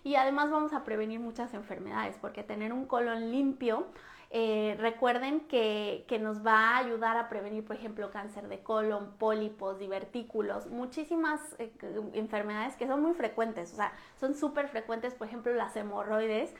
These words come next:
Hay muchísima gente que no habla de ello, que cree que es normal vivir con hemorroides, pero para nada. Y con un simple enema, que es un, es una herramienta muy barata,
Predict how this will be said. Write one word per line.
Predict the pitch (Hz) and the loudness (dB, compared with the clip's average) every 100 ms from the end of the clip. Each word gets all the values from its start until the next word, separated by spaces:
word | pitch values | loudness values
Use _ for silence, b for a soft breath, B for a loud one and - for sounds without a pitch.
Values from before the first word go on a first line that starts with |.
| B B | B B
Hay | 233 | 0
muchísima | 262 269 285 277 277 233 | 0 0 -2 -2 -2 -2
gente | 220 226 226 247 247 | -2 -6 -4 -4 -2
que | 214 180 170 - | 0 0 -4 -4
no | 226 233 233 | -2 6 8
habla | 226 226 214 | 8 6 4
de | 202 | 0
ello, | 214 226 247 | -2 -2 -2
que | 220 170 | -4 -4
cree | 214 208 | -4 -2
que | |
es | 220 | -4
normal | 220 196 220 208 208 | -2 -4 -2 -2 -2
vivir | 208 202 208 | -4 -4 -2
con | 202 196 | -4 -2
hemorroides, | 185 180 180 202 - | -4 -4 -4 -6 -10
pero | 175 175 - - | -8 -8 -10 4
para | - 208 | 6 6
nada. | 208 285 240 - B B B | 4 2 0 -4 B B B
Y | 277 | -2
con | 285 285 | 2 4
un | 349 349 | 6 4
simple | 349 330 311 269 | 4 2 2 0
enema, | 262 269 269 277 - | 0 -2 -2 -2 0
que | 220 - | -2 0
es | 247 254 | -4 -2
un, | 294 294 294 | 0 0 -2
es | 254 254 | -4 -4
una | 285 277 | -2 -2
herramienta | 247 214 220 240 240 | 0 0 -2 -2 -2
muy | 214 220 | 0 0
barata, | 220 190 190 - | 0 0 0 -2